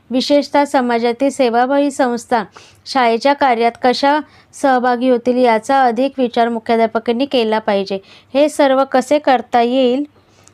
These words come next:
याचा विचार शिक्षकांनी क-, किंवा मुख्याध्यापकांनी केला पाहिजे. अ, हे सर्व कसे करता येईल याचा उहापोह येथे केलेला आहे.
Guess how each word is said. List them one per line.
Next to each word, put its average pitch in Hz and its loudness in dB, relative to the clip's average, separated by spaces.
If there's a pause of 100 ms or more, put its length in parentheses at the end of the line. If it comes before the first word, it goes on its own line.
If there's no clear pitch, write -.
(140)
याचा 247 0
विचार 262 0 (420)
शिक्षकांनी 247 -2 (680)
क-, 247 -12 (200)
किंवा 269 2
मुख्याध्यापकांनी 247 -2
केला 226 -2
पाहिजे. 202 -4 (640)
अ, 220 0
हे 254 2
सर्व 277 2
कसे 277 0
करता 262 0
येईल 254 4
याचा 233 2
उहापोह 254 0 (200)
येथे 233 0
केलेला 233 0 (340)
आहे. 190 -4